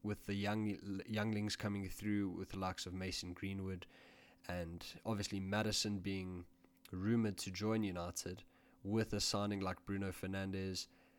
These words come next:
they are b-, still a bit shaky at the back. Bailly, is he like, uh, it's a bit of a touch and go situation there in the defence. But Wan-Bissaka has really played well, and like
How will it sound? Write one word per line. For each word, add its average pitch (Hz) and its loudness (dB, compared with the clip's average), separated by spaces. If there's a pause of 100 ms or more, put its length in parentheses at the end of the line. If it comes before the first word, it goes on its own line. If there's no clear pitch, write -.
(140)
they 107 4
are 120 6
b-, 107 -2
still - 4
a - 6
bit 107 2
shaky 110 4
at 107 2
the 101 -4
back. 101 0 (220)
Bailly, 104 2 (260)
is 107 0
he 104 2
like, 95 -4 (440)
uh, 107 2 (180)
it's 101 -2
a 101 2
bit 101 2
of 101 2
a 95 0
touch - 0
and 101 0
go 98 2
situation 95 -2
there 95 -2
in 95 -2
the 92 -4
defence. 90 -6 (540)
But 98 0
Wan-Bissaka 104 4
has 92 0
really 101 2
played 98 0
well, 92 0 (840)
and 87 -2 (1120)
like 101 -4